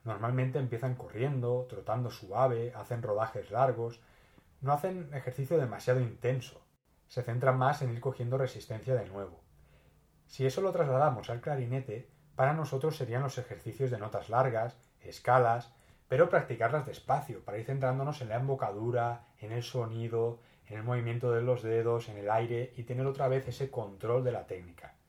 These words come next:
No hace falta empezar con el concierto de Nielsen, hay que empezar haciendo los ejercicios de base, los fundamentos. Al principio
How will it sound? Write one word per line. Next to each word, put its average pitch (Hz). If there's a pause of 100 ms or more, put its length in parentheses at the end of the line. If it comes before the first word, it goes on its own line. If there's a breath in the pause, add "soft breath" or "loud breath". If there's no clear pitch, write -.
(380 soft breath)
No 117
hace 123
falta 117
empezar 117
con 131
el 117
concierto 107
de 101
Nielsen, 117 (280 soft breath)
hay 107
que 117
empezar 120
haciendo 123
los 110
ejercicios 135
de 104
base, 101
los 120
fundamentos. 98 (1400 soft breath)
Al 117
principio 156